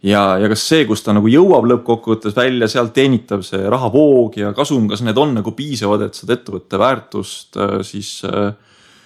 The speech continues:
õigustada. Ja selles osas, äh, kui me sellest konkreetsest raamatust nüüd räägime, eks ju, siis, äh, ta on suhteliselt paks. Äh, noh, mul on käes, ma võin kohe vaadata, mingisugune kolmsada seitsekümmend neli lehekülge on,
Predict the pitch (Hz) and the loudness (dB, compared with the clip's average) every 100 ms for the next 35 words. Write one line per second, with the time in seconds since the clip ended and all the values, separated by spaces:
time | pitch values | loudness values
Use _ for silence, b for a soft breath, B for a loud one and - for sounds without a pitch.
0 | b b - 175 190 151 - 107 107 107 | b b 2 4 4 0 0 2 2 0
1 | - _ b b b 110 110 107 104 170 | -4 _ b b b 2 4 4 4 4
2 | 180 131 110 98 - 104 104 104 101 120 | 2 0 -2 -2 0 2 4 2 0 0
3 | 110 110 - 104 - - 104 143 156 - | 0 -2 -6 -2 0 -2 -2 0 0 -2
4 | 98 107 104 101 98 101 - 101 98 - | -6 -2 0 0 -4 -8 -6 -4 -4 -6
5 | 98 - 107 98 98 101 113 107 160 156 | -12 -8 -2 0 0 -2 0 2 2 2
6 | 107 95 123 139 - - - 113 101 101 | -2 -2 -2 -2 -4 -10 -8 -2 0 0
7 | 110 107 104 120 104 104 101 110 113 104 | -2 -2 0 0 0 -2 -2 -2 0 0
8 | 92 - 95 92 98 95 120 110 101 95 | -2 -10 -12 -12 -12 -6 -2 -2 -2 -2
9 | 95 95 95 98 98 - 117 123 123 110 | -2 -2 -4 -4 -4 -4 -2 -2 -2 -2
10 | 104 104 104 104 104 107 - _ 113 123 | -2 0 0 0 0 -2 -6 _ 0 2
11 | 127 117 113 110 127 113 104 110 110 107 | 2 2 2 0 2 0 0 0 2 2
12 | 110 | 0